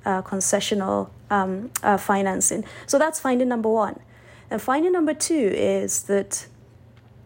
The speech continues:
uh, Chinese creditors over time, at least within this two-decade period, are increasingly commercial, commercially oriented.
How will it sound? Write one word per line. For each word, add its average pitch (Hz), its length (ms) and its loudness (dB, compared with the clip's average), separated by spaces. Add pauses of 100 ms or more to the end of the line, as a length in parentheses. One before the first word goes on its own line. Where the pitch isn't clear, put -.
(160)
uh, 202 400 0
Chinese 233 480 2
creditors 247 640 0
over 214 260 2
time, 190 380 0
at 185 100 -4
least 214 140 -2
within 214 300 2
this 208 220 2
two-decade 202 640 0
period, - 680 -2 (540)
are 214 300 4
increasingly 208 960 2
commercial, 196 840 -2
commercially 208 720 0
oriented. 190 800 0